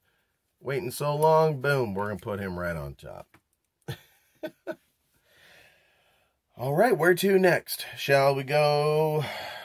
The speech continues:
twenty twenty-one update? Here we go. What do we got? The hit rate in this is, I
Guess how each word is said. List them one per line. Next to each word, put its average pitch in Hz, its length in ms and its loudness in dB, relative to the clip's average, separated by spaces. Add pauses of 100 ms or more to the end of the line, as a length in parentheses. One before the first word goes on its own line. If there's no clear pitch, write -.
(200)
twenty 233 260 0
twenty-one 220 680 -2 (100)
update? - 720 -4 (3000)
Here - 200 -6
we 90 120 -8 (180)
go. 156 500 0 (440)
What 147 340 -4
do 156 460 -6
we 123 300 -6
got? 110 360 -4 (480)
The 107 160 -10
hit 135 240 -4
rate 165 240 0
in 160 120 -4
this 156 280 0
is, 113 1040 -2 (540)
I - 80 -18